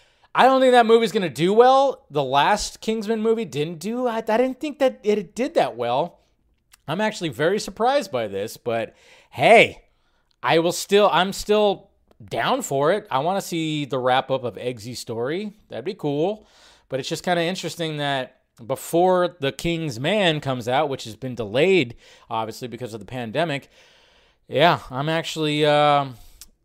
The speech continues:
curious to see if that actually moves forward. I really hope it does, because I would like to see the wrap up of Eggsy's story, to be honest. Even though, yeah, the second Kingsman wasn't, wasn't the greatest, but hey, the first one was fantastic for sure.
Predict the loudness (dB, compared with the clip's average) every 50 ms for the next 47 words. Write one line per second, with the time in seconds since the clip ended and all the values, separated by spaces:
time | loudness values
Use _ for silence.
0 | _ -12 -2 4 6 6 6 6 4 2 -2 -4 -8 -4 0 0 0 2 4 4
1 | 6 6 6 4 2 0 -2 -2 -2 0 -2 -2 -4 -2 0 0 2 4 4 2
2 | 2 2 2 2 2 2 4 2 2 2 0 -2 0 2 2 2 2 2 -2 -6
3 | -10 -6 -4 -2 -2 -2 -2 -4 -6 -4 -2 -2 0 0 -2 -4 -4 -4 -6 -6
4 | -8 -12 -12 -10 -8 -6 -4 -4 -4 -4 -4 -6 -6 -8 -10 -8 -6 -8 -8 -8
5 | -12 -10 -10 -10 -10 -12 -14 -14 -14 -14 -14 -12 -10 -10 -10 -10 -10 -12 -14 -16
6 | -18 -18 -18 -16 -16 -16 -18 -18 -16 -12 -10 -6 -4 -2 0 0 2 2 2 2
7 | 2 2 0 0 0 0 0 0 -2 -4 -4 -4 -4 -4 -8 -8 -6 -4 -4 -4
8 | -4 -4 -6 -12 -12 _ _ _ _ _ _ _ _ _ -6 -6 -6 -6 -6 -8
9 | -8 -4 -2 0 0 2 0 0 -4 -8 -10 -8 -6 -4 -4 -4 -4 -4 -4 -4
10 | -4 -6 -10 _ _ _ _ _ _ _ _ -10 -4 0 0 0 0 -2 -6 -8
11 | -8 -8 -10 -10 -12 -12 -10 -10 -10 -10 -10 -10 -12 -16 -20 _ -20 -20 -16 -14
12 | -14 -14 -14 -16 -20